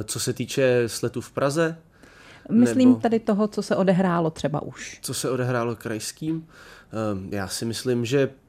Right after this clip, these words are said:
Speaker 1: perličky bych tam úplně ne-, jako nehledal. Já s-
Speaker 2: Dobře, já se vás zeptám
Speaker 1: Mhm.
Speaker 2: úplně konkrétně. Snad vás nezaskočím. Když jsem tady jednou natáčela přímo, eh, na, eh, krajském sletu, tak jsem tam mezi sokolkami zastihla jednu paní, které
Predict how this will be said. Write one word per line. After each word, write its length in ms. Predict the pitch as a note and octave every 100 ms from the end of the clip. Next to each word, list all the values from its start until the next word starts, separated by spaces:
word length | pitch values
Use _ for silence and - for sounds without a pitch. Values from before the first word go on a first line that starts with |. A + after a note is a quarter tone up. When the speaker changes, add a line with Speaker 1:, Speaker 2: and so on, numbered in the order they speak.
| _ _ _ _
Speaker 1:
perličky 520 | A2 G#2 A#2 - C#3+
bych 200 | C3 B2+
tam 140 | - C3
úplně 360 | A#2+ C3+ C3+ D3
ne-, 760 | C#3 B2 A#2+ A#2 A#2 A2+ A2+ A#2
jako 200 | - C#3+
nehledal. 500 | A#2+ B2 D3 C#3+ B2
Já 120 | A2
s- 20 |
Speaker 2:
Dobře, 220 | A3+ G3 E3
já 140 | E3
se 140 | A#3
vás 220 | A#3 B3+ G#3+
zeptám 340 | G3 - A3
Speaker 1:
Mhm. 80 | A3
Speaker 2:
úplně 240 | A3 A#3+
konkrétně. 720 | C#4 A3 F#3+ D#3 - C#3 D3+ A3+ - _ - - _ _
Snad 240 | - G#3+ F#3+
vás 160 | A3
nezaskočím. 580 | A3 G3+ G3 G3+ - D#3+ -
Když 240 | F#3 F#3
jsem 180 | B3+ C4
tady 280 | C#4 C4+ -
jednou 340 | G3 G3+ A#3
natáčela 680 | A3+ G3+ A#3 C4 - F#3 E3
přímo, 560 | - G3+ G3 F#3+ F#3 - F#3
eh, 40 | F#3
na, 460 | F3+ E3+ E3 D#3+
eh, 200 | - F3
krajském 460 | F3+ - F3 - B3+
sletu, 400 | - G3+ F3 A3+ - - - -
tak 160 | G3 G3+
jsem 220 | C4+ C4
tam 220 | C4 C4 B3
mezi 240 | A#3+ A#3+
sokolkami 600 | - G3+ G3 G3 G3+ G#3
zastihla 440 | G3 - G3 F#3+
jednu 200 | F#3+ G#3
paní, 360 | G3+ F#3+ F#3 F#3+ -
které 500 | - F#3 F3+ F3+